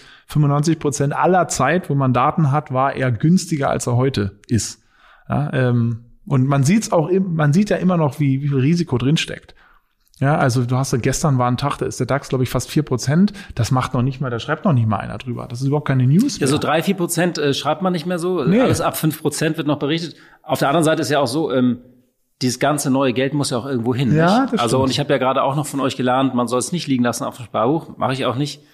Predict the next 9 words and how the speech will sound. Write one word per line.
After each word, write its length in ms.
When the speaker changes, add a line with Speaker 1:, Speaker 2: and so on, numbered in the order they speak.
Speaker 2:
Ähm, 380
auch 180
mulmig 360
zumute 400
angesichts 400
der 200
Börsenstände 640
oder 160
geht's? 320